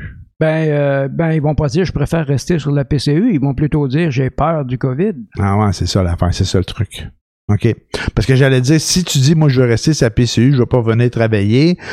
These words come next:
Speaker 2: ben là, à ce moment-là, c'est comme si t'avais lâché ta job. Là, quand tu vas,
Speaker 1: Exact.
Speaker 2: quand la P C U va finir, t'auras pas droit au chômage, là. En tout cas, me semble, le ch-, ben, je dis ça, peut-être que je me trompe, sûrement qu'ils ont assoupli des règles, là, par rapport à l-,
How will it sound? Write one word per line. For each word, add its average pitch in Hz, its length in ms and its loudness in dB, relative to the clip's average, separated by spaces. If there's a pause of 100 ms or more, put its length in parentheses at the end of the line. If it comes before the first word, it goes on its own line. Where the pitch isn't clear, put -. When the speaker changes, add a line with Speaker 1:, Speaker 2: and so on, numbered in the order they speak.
(160)
Speaker 2:
ben 113 80 2
là, 123 60 2
à 131 40 4
ce - 100 -2
moment-là, 117 300 2
c'est 110 160 -2
comme 123 220 2
si - 160 -2
t'avais 110 280 2
lâché 107 280 2
ta 95 160 0
job. 107 360 2
Là, 123 140 4 (120)
quand 131 140 4
tu 131 100 0
vas, 143 60 6
Speaker 1:
Exact. 143 200 0
Speaker 2:
quand 135 100 4
la 127 100 2
P 123 120 0
C 110 120 2
U 143 40 6
va 131 120 2
finir, 117 280 2
t'auras 110 200 0
pas 110 120 0
droit 104 140 2
au 104 40 4
chômage, 101 540 0
là. 98 140 2 (240)
En 180 80 2
tout 139 180 2
cas, - 80 -4 (160)
me 135 80 4
semble, 160 300 2
le 135 120 4
ch-, - 220 -4
ben, 131 240 2
je 110 140 0
dis 113 80 0
ça, 156 280 2
peut-être 131 340 0
que 131 120 2
je 107 80 -2
me 113 120 2
trompe, 120 280 0
sûrement 120 320 2
qu'ils 120 140 0
ont 110 80 2
assoupli 110 380 -2
des 110 240 2
règles, 117 300 2
là, 117 60 0
par 104 160 0
rapport 104 300 0
à 101 100 2
l-, 95 120 -2